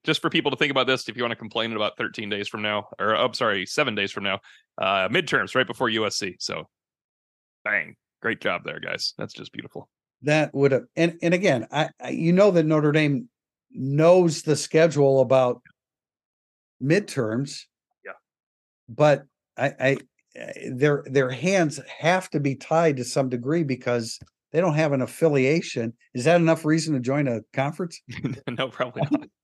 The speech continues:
Speaker 1: I don't think so.
Speaker 2: <laughs> Not for Notre Dame, that's for
Speaker 1: Make it
Speaker 2: sure.
Speaker 1: the pac three. They have to, if they're in the pac three, they gotta travel to Oregon
Speaker 2: Yeah.
Speaker 1: and Washington State
Speaker 2: Yeah.
Speaker 1: all the time.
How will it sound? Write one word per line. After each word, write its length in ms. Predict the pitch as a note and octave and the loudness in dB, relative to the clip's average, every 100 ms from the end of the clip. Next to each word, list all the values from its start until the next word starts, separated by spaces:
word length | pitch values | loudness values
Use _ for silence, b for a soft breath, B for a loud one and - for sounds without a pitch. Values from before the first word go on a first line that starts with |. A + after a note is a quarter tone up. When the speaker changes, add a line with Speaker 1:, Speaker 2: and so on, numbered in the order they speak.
| - | -12
Speaker 1:
I 60 | |
don't 180 | - E3 | -2 -2
think 140 | - - | -2 -16
so. 300 | - G#3+ - | -6 -6 -6
Speaker 2:
<laughs> 300 | _ _ - | _ _ 0
Not 220 | D3 E3 | 2 4
for 80 | D3+ | 4
Notre 220 | D3+ C3+ | 4 4
Dame, 220 | C#3+ A#2 | 2 0
that's 220 | A2+ C3 - | 0 -2 -4
for 80 | |
Speaker 1:
Make 100 | G2 | -4
it 20 | C3 | 0
Speaker 2:
sure. 80 | |
Speaker 1:
the 80 | A#2+ | 0
pac 260 | - C#3+ - | 0 -2 0
three. 240 | C#3+ D#3+ | 2 4
They 60 | G#2 | 2
have 80 | A#2 | 0
to, 60 | |
if 80 | A#2+ C#3 B2+ | -2 -4 0
they're 100 | F#3+ | 2
in 60 | |
the 80 | G#3 | 2
pac 240 | E3 E3 - | 2 0 2
three, 160 | F#3+ | 0
they 80 | C#3 | 2
gotta 140 | G#2+ | 0
travel 240 | G#2 B2+ A2+ | 0 -2 0
to 80 | G#2+ | 0
Oregon 240 | A#2 A#2 | 0 0
Speaker 2:
Yeah. 40 | |
Speaker 1:
and 40 | F#2+ | -2
Washington 320 | A2 A#2 G#2 | -4 -6 -12
State 160 | - D3 | -2 0
Speaker 2:
Yeah. 60 | |
Speaker 1:
all 60 | B2 | 2
the 60 | |
time. 120 | G3 | -2